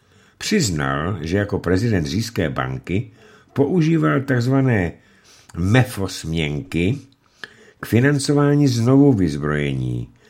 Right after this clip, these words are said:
ale nebylo jeho chybou, že se to chovalo v tajnosti. Za to byl zodpovědný ministr financí. Tyto mefosvěnky vydával stát k financování zbrojných dodávek.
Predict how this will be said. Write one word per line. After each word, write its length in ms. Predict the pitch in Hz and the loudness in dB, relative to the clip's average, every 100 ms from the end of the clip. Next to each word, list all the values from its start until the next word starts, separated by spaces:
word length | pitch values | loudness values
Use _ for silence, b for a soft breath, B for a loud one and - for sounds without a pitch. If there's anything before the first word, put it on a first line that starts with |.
| b b | b b
ale 260 | 85 85 78 | -2 0 0
nebylo 460 | 85 123 135 147 | 2 2 4 4
jeho 280 | 147 139 87 | 4 4 0
chybou, 720 | - - 87 85 85 107 147 - b b b | -2 -2 2 2 2 2 0 -4 b b b
že 140 | 90 | -4
se 160 | 98 135 | -2 -2
to 140 | 123 | -2
chovalo 420 | 101 - 104 123 | -4 -2 0 0
v 120 | 127 - | -2 -2
tajnosti. 800 | 120 120 101 73 - - 64 62 b b b b b - | 0 2 0 -2 -6 -10 -10 -10 b b b b b -10
Za 200 | 78 170 | 0 0
to 180 | - 76 | 2 -2
byl 260 | 71 67 | 0 -4
zodpovědný 840 | 62 113 110 131 131 120 117 113 104 | -2 -6 -2 0 2 2 0 0 -2
ministr 480 | 98 98 98 - 95 | 0 0 0 -2 -4
financí. 800 | - 76 69 62 - 58 58 58 - _ _ b b b b b b | -2 -2 -4 -6 -10 -10 -12 -14 -20 _ _ b b b b b b
Tyto 260 | - 117 104 | -8 0 2
mefosvěnky 1120 | 78 160 - 73 - 73 76 69 65 85 107 113 - - - - | 4 2 2 -6 -4 -4 -2 -4 -6 -4 -4 -6 -16 -20 -20 -20
vydával 640 | 78 87 87 117 127 113 87 | -8 -2 0 0 -2 -2 -4
stát 540 | - - 76 76 113 | -6 -4 -2 -2 -4
k 80 | 120 | -8
financování 960 | - 90 95 107 107 117 117 123 117 85 | -8 -4 -2 -4 -4 -4 -2 -2 0 -2
zbrojných 680 | 64 65 73 87 95 101 98 | -4 -4 -4 -2 -4 -6 -6
dodávek. 800 | 82 71 62 60 57 57 - | -6 -4 -4 -6 -10 -18 -20